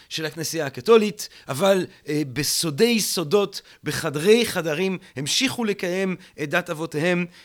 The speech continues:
אה, אה, אה, ו-, ו-, וכשהם מבינים בעצם שיש אפשרות, אה, כלשהי להגר, אה, להולנד, להגר למקום שבו יוכלו לחזור לדת אבותיהם, הרי שהם,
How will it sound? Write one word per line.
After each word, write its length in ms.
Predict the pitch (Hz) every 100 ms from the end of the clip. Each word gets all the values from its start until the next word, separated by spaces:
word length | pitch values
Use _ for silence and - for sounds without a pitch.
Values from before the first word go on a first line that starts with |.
| _
אה, 200 | 143 143 143 135
אה, 40 | 147 135 139
אה, 120 | 143 135
ו-, 140 | 139 147
ו-, 140 | 127 143 127 123
וכשהם 460 | 147 - 180 170
מבינים 500 | 175 143 160 254 320
בעצם 480 | 254 240 269 - 196
שיש 440 | - 170 202 247 220
אפשרות, 640 | - 190 175 285 - - - - -
אה, 60 |
כלשהי 400 | 180 220 247 233
להגר, 800 | 214 190 175 135 180 247 226 175 147 - -
אה, 180 | 151 160
להולנד, 560 | 156 143 202 226 220 196 - -
להגר 420 | 147 160 180 233
למקום 500 | 226 185 175 202 196 180 -
שבו 340 | - 156 180 170
יוכלו 640 | 156 135 135 220 277 269
לחזור 640 | 208 135 139 208 220 202
לדת 320 | 175 160 190
אבותיהם, 520 | 175 151 151 160 180 170 - -
הרי 260 | 143 170 175
שהם, 400 | - 143 147